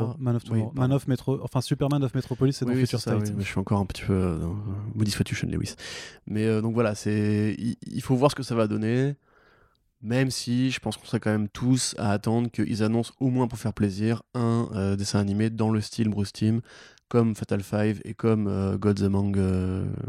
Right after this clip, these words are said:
Speaker 2: Gods and Monsters.
Speaker 1: Gods and Monsters, putain, mais ils font chier, hein, avec les, <laughs> les putains de titres à la con qui se ressemblent tous. Donc, euh, voilà, il faudra voir, ça sort quand ?
Speaker 2: Euh, celui-là, il n'y a pas encore de date, hein, puisque grosso modo, mais, euh, on, ça devrait arriver pour le printemps, parce que là, ils, ils ont quatre films, hein, cette année. Il y a,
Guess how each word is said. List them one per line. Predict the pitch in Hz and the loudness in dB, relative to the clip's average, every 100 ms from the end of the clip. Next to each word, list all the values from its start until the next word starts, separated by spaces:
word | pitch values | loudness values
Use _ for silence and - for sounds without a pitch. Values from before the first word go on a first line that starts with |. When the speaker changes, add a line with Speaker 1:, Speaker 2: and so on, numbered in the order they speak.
| - 170 | -8 -4
Speaker 2:
Gods | 123 117 | 0 2
and | 113 | 2
Monsters. | 113 101 110 101 | 0 -2 -4 0
Speaker 1:
Gods | 101 98 | 0 0
and | |
Monsters, | 95 90 - 131 | -2 -2 -2 -2
putain, | - 113 | -2 -2
mais | 104 - - - - - - | -2 -6 -18 -18 -16 -16 -12
ils | - | -6
font | 131 | -4
chier, | - 233 | 0 2
hein, | 151 139 | 2 0
avec | 120 117 | -2 0
les, | 135 127 | 2 2
<laughs> | - | 0
les | 170 | 0
putains | 151 - 165 | 0 2 0
de | |
titres | 170 - 190 | -2 0 0
à | |
la | 151 | 2
con | - | 0
qui | 175 | 0
se | 160 | 0
ressemblent | - 165 143 147 | 0 0 0 0
tous. | 233 226 - - - - - - | 0 -4 -8 -14 -14 -14 -16 -8
Donc, | 123 143 120 | 0 0 2
euh, | 131 | 2
voilà, | 120 117 | 2 2
il | 180 | 2
faudra | 160 113 | 0 0
voir, | 120 160 | 0 -2
ça | 147 | -2
sort | 120 | -2
quand ? | 127 151 - _ - - - 170 - - | 0 -2 -2 _ -20 -20 -18 -18 -14 -2
Speaker 2:
Euh, | 131 127 | 0 0
celui-là, | - 139 147 | -2 -2 0
il | 147 | 0
n'y | |
a | 135 | 0
pas | 131 | -2
encore | 139 131 | 0 2
de | 131 | 2
date, | 139 151 | 0 -4
hein, | 139 | -4
puisque | 127 120 127 | -4 -2 0
grosso | 120 127 127 | 2 0 0
modo, | 127 147 147 | 0 2 4
mais, | 127 | 2
euh, | 117 117 | 2 0
on, | 117 117 113 | -2 0 0
ça | - 117 | 0 0
devrait | 110 117 | 2 2
arriver | 117 113 117 | 2 2 0
pour | 110 110 | 2 2
le | |
printemps, | 110 - 113 131 | 2 0 0 0
parce | 135 | 0
que | 117 | 0
là, | 110 | 2
ils, | 117 113 123 | 2 2 0
ils | 107 | -4
ont | 110 | -4
quatre | - 123 - | 2 2 2
films, | 135 127 | 0 0
hein, | |
cette | 117 117 | 0 0
année. | 113 139 | 0 2
Il | 127 | 2
y | 107 | 0
a, | 101 101 | 2 0